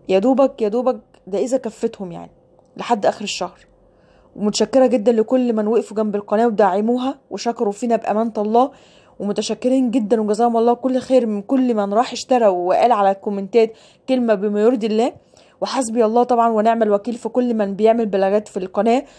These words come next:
سواء من القنوات الكبيرة عشان نسبة المشاهدة طبعًا اللي بتتاخد منهم دلوقتي، أو من أي حد تاني، آه، بيكره النجاح لغيره، سواء احنا نعرفه أو ما نعرفوش. عمومًا ربنا إيه؟ إن ربك لبالمرصاد، وكل واحد في الآخر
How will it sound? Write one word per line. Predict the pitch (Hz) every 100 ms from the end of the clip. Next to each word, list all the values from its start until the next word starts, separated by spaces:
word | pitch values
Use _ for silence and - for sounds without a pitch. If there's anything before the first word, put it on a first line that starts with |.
| _
سواء | _ 214 226
من | 220 208
القنوات | 208 208 240 254
الكبيرة | - 214 226 240 - _ _ _ _ _ _ _ _
عشان | 220 - 202 196 180
نسبة | 226 214 233
المشاهدة | 196 196 233 254 208
طبعًا | - 226 285 349
اللي | 196
بتتاخد | 185 196 226 233 202
منهم | 220 226
دلوقتي، | 196 190 220 226 302 - _ _ -
أو | 220
من | 214
أي | - 262
حد | 247 254 202 220
تاني، | 247 254 269 _ _ _ _
آه، | - 202 202
بيكره | 208 269 277
النجاح | 233 208 220 -
لغيره، | 220 233 214
سواء | 208 226 226
احنا | 240 226
نعرفه | 202 196 262 226
أو |
ما | 202 190
نعرفوش. | 180 190 - 196
عمومًا | 196 226 277 262
ربنا | 220 185 240 240
إيه؟ | 226 240 _ _ _ 247
إن | 240
ربك | 214 185 233
لبالمرصاد، | 226 190 185 185 - 175 -
وكل | 202 262 240
واحد | 240 220
في | -
الآخر | - 220 220